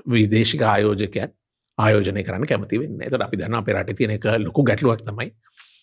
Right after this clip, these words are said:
ව්‍යාපාරිකයෙක්ට, ආයෝජකයෙක්ට තමුන්ගේ ආයෝජනය කරන්න තියෙන බාධක.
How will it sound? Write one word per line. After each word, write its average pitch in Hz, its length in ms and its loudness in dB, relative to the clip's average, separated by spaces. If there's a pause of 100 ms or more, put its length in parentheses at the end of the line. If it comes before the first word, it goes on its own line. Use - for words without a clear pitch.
(140)
ව්‍යාපාරිකයෙක්ට, 101 800 2 (640)
ආයෝජකයෙක්ට 107 760 2
තමුන්ගේ 110 440 2
ආයෝජනය 104 560 2
කරන්න 120 360 2 (800)
තියෙන 123 300 6
බාධක. 101 380 2